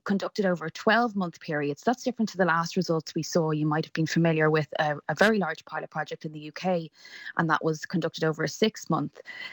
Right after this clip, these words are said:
um, time span. So this is really interesting because they followed the companies over a twelve-month time period. Now, this is,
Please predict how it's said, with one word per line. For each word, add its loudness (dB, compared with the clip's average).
um, 4
time 2
span. 0
So 0
this 2
is -2
really 4
interesting 2
because 2
they 2
followed 4
the 2
companies -2
over 0
a -4
twelve-month 0
time -2
period. -2
Now, 0
this -4
is, 2